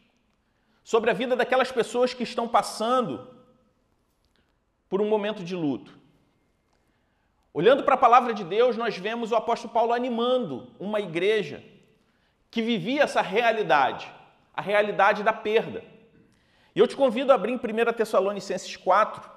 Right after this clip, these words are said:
a partir do versículo treze. E nós vamos ver como a palavra de Deus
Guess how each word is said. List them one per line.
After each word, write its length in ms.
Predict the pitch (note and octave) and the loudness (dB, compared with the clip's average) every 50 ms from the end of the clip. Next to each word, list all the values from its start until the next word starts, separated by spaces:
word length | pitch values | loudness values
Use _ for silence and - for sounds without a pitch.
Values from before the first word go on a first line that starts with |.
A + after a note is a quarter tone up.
| - - | -20 -20
a 60 | - | -12
partir 260 | - E3+ - - G3+ | -12 -12 -10 -10 -10
do 80 | F3+ E3+ | -8 -8
versículo 420 | E3 E3 - - G3 - F3+ D3+ | -8 -8 -8 -12 -12 -12 -12 -14
treze. 680 | - - E3+ E3 F#3+ G3+ F#3+ - - - - - - _ _ _ _ _ _ _ _ _ _ _ _ _ _ _ _ _ _ _ _ _ _ _ _ _ _ _ _ _ _ _ _ _ _ _ _ _ _ _ _ _ _ _ _ | -10 -6 -2 2 2 2 0 -2 -8 -16 -20 -20 -20 _ _ _ _ _ _ _ _ _ _ _ _ _ _ _ _ _ _ _ _ _ _ _ _ _ _ _ _ _ _ _ _ _ _ _ _ _ _ _ _ _ _ _ _
E 40 | D#3+ | 0
nós 180 | F#3+ A#3+ A3 | 2 2 4
vamos 280 | F3+ A#3 C4+ C#4 B3+ F3 | 6 4 4 4 2 -2
ver 420 | E3 E3 G3 A#3+ C4+ C4+ B3+ C4 | -4 -4 -2 2 2 2 2 4
como 220 | - A#3+ C4+ C#4 C4+ | 4 4 4 6 4
a 40 | B3 | 4
palavra 420 | B3+ B3 A3+ A#3 B3 B3 A#3 A#3 | 4 6 6 6 6 4 4 -2
de 120 | A3+ G3 G3+ | -4 -4 -8
Deus 640 | D#3+ D#3+ G#3 A#3+ B3 B3 A#3 A3 - - - - - | -8 -2 4 6 6 6 6 4 0 -8 -12 -14 -16